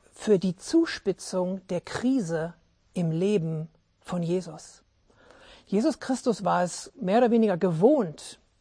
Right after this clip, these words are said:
Krisen zu erleben, sie zu durchleiden und sie auch zu meistern.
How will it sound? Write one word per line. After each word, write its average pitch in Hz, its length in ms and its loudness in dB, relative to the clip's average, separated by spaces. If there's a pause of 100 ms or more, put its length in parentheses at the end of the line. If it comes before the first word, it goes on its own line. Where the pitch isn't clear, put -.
(260)
Krisen 226 380 0
zu - 140 -8
erleben, 196 600 -4 (320)
sie 160 240 -6 (120)
zu - 140 -8
durchleiden 190 880 0 (360)
und 196 120 -2
sie - 140 -4
auch 190 160 -2
zu - 220 -4
meistern. 175 560 -4